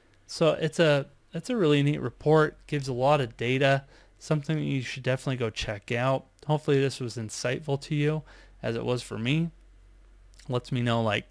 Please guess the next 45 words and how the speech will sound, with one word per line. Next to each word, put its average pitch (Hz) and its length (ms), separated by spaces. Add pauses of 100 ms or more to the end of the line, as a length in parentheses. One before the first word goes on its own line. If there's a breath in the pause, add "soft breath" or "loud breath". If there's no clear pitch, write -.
(140)
the 117 120
average 117 320
age 120 260
of 110 120
people 131 240
taking 113 420
exams, 131 540
the - 100
pass - 420
rates, 123 400 (340 loud breath)
how 139 60
many 117 260
engineers 117 540
are 127 80
out 120 220
there 120 200
in 104 140
states, 135 560 (500 soft breath)
and 110 320
how 123 120
many 120 400 (180)
international 123 580
people 117 320
are 110 80
actually 117 300
taking 120 320
this 110 180
exam. 117 420
So 120 300 (460 loud breath)
I 131 80
really 165 280
do 147 200
enjoy 143 400
these 135 180
reports. 135 640
It's - 160
really 120 460
kind 127 220
of 117 80
a 104 80
fun 127 280
report 127 400
that 120 140
they 117 120
do. 151 480